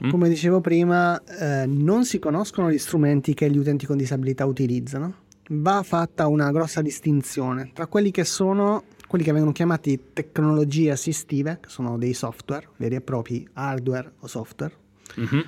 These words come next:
Speaker 2: eh, che rendono usabili e accessibili i prodotti digitali a persone con disabilità.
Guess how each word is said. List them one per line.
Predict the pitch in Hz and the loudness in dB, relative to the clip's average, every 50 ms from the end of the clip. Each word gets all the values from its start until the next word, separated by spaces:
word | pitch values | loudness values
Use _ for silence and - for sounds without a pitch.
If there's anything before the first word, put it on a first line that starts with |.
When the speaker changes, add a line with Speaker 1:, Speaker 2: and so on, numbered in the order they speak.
| - - - _ | -6 -20 -20 _
Speaker 2:
eh, | - 175 160 151 151 139 - | -6 -4 -4 -4 -4 -6 -2
che | - 247 | 0 2
rendono | 233 208 185 180 175 185 180 190 190 208 - | 2 4 4 4 2 2 2 2 2 2 2
usabili | 185 156 - - 180 156 143 139 151 | 0 0 2 2 0 2 2 0 -2
e | |
accessibili | 151 - 226 - - - 170 160 160 | -2 -2 -4 -4 0 0 2 2 2
i | 151 | 2
prodotti | 151 147 143 143 131 - 135 | 2 0 0 0 -2 -2 -2
digitali | 131 143 185 196 - - 139 147 143 | -2 -2 -4 -2 -2 -2 0 0 0
a | 139 | -2
persone | 131 139 127 - 147 139 123 | -2 -6 -6 -6 -6 -6 -4
con | 131 131 | -4 -4
disabilità. | 127 123 - 117 113 113 117 113 113 113 110 | -4 -4 -4 -4 -2 -2 -4 -6 -8 -14 -14